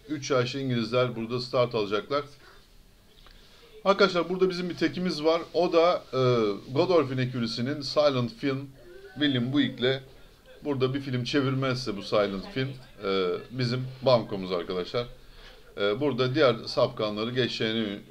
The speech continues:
üm-, e, umuyoruz, ta-, tahmin ediyoruz. Aksi takdirde burada bütün safkanların gelirleri var. Eğer bu aya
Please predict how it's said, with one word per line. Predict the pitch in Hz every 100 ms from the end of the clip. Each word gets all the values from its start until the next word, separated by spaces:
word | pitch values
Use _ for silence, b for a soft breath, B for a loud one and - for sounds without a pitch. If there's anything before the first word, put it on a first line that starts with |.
| - - -
üm-, | 101 107 104 85 104
e, | 98 95
umuyoruz, | 107 104 104 95 127 139 - - - - -
ta-, | 113 95
tahmin | - 98 90 117
ediyoruz. | 110 92 92 95 143 131 - B B B B
Aksi | 151 135 -
takdirde | 135 131 139
burada | 127 123
bütün | 120 139
safkanların | 127 117 - 107 98 104 139 139 110
gelirleri | 98 95 87 87 87 110 127 - 82
var. | 101 127 - - B B B -
Eğer | 120 120 113
bu | 120 135
aya | 117 101 87